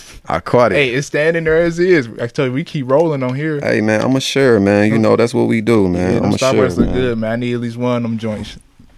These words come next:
Speaker 1: No, definitely,
Speaker 2: I was like,
Speaker 1: definitely.
Speaker 2: "Dang," he said, "Starburst." I was like, "Shit, I ain't had none of them in a minute."
Speaker 1: Yeah, man. You know, high candy.
Speaker 2: <laughs> I'm gonna get this red one.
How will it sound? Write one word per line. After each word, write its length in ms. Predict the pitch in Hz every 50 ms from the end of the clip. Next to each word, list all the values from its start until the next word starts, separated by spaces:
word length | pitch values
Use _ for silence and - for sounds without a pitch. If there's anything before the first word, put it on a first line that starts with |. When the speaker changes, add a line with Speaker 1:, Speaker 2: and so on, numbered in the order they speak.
| - -
Speaker 1:
No, 220 | 101 98 90 87 87
definitely, 500 | 85 98 104 98 - 90 87 85 82 80
Speaker 2:
I 40 | -
was 120 | - -
like, 80 | 95 92
Speaker 1:
definitely. 160 | 87 - 107 165
Speaker 2:
"Dang," 40 | 147 175
he 60 | 185
said, 180 | - 156 117
"Starburst." 680 | 110 - - - 190 214 220 185 165 131 127 123 123 - - - - - _ - -
I 80 | - 165
was 100 | 147 123
like, 100 | 117 113
"Shit, 320 | - - - - - 82 78
I 80 | 151
ain't 100 | 151 131
had 200 | 127 113 113 117
none 200 | 127 139 135 139
of 80 | 151 151
them 80 | 117
in 60 | 113 110
a 20 |
minute." 340 | 113 135 175 180 135 - - - - - _ _ _ _ - - _ _ _ - - - - - _ _ _ _ _ _ _ _ _ - _ - - - -
Speaker 1:
Yeah, 80 | - - - - - - -
man. 400 | - 50 50 - 78 76 - - - - - - -
You 80 | 82
know, 340 | 85 85 87 90 92 87 80 73 - - - - - _ _ _ _ _ _ - - - - - - - - - - - - - - - - -
high 260 | - - 98 95 92 90
candy. 540 | - - - 98 95 92 85 80 78 - - - - -
Speaker 2:
<laughs> 200 | - - - -
I'm 100 | - - - -
gonna 160 | 107 110 110
get 120 | 107 104
this 120 | 101 101 92
red 300 | 104 107 107 104 104 104
one. 260 | 104 101 101 110